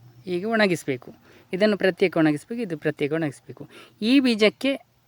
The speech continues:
ಒಂದು ಕೆ ಜಿಗೆ ನಾಲ್ನೂರರಿಂದ ಐನೂರು ರೂಪಾಯಿ ಇದೆ ಈಗ ಸದ್ಯಕ್ಕೆ. ಇದಕ್ಕೆ ಒಂದೂವರೆ ಸಾವಿರ ಇದೆ ಸ್ನೇಹಿತರೆ. ಇದು ನಾವು ಅಡಿಕೆ ತೋಟದಲ್ಲಿ ಒಳ್ಳೆಯದಾಗಿ ಬ-, ಬರ್ತದೆ ಇದು ಫಸಲು. ಇದು, ಇದಕ್ಕೆ ಮುಖ್ಯವಾಗಿ ನೆರಳು ಬೇಕು, ಈ ಗಿಡಕ್ಕೆ ನೆರಳು ಬೇಕು. ಹಾಗಾಗಿ ಅಡಿಕೆ ಗಿಡದ ತೋಟದ ಮಧ್ಯೆ ನಾವು ನೆಟ್ರೆ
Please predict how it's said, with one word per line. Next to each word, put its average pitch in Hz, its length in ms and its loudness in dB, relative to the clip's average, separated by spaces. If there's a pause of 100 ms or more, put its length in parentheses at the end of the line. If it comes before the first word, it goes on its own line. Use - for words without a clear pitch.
ಒಂದು 202 200 2
ಕೆ 185 180 2
ಜಿಗೆ 220 380 -6 (220)
ನಾಲ್ನೂರರಿಂದ 175 480 2
ಐನೂರು 175 280 4
ರೂಪಾಯಿ 147 240 0
ಇದೆ 156 220 -4
ಈಗ 139 100 -4
ಸದ್ಯಕ್ಕೆ. 143 520 -2 (460)
ಇದಕ್ಕೆ 240 500 0
ಒಂದೂವರೆ 196 420 6
ಸಾವಿರ 156 240 0
ಇದೆ 180 200 -4
ಸ್ನೇಹಿತರೆ. - 460 -10 (1000)
ಇದು 254 120 0
ನಾವು 233 240 4
ಅಡಿಕೆ 220 340 4
ತೋಟದಲ್ಲಿ 196 640 2 (160)
ಒಳ್ಳೆಯದಾಗಿ 208 800 4
ಬ-, 226 100 -4
ಬರ್ತದೆ 165 420 0
ಇದು 131 120 -6
ಫಸಲು. 135 340 -6 (560)
ಇದು, 180 120 -4
ಇದಕ್ಕೆ 196 380 0
ಮುಖ್ಯವಾಗಿ 196 400 2
ನೆರಳು 196 280 6
ಬೇಕು, 147 340 0 (220)
ಈ 165 80 -4
ಗಿಡಕ್ಕೆ 160 320 -2
ನೆರಳು 170 280 2
ಬೇಕು. 147 300 -2 (400)
ಹಾಗಾಗಿ 208 360 0
ಅಡಿಕೆ 202 360 0
ಗಿಡದ 190 320 0
ತೋಟದ 180 400 0
ಮಧ್ಯೆ 175 340 0
ನಾವು 170 160 4
ನೆಟ್ರೆ 170 320 -2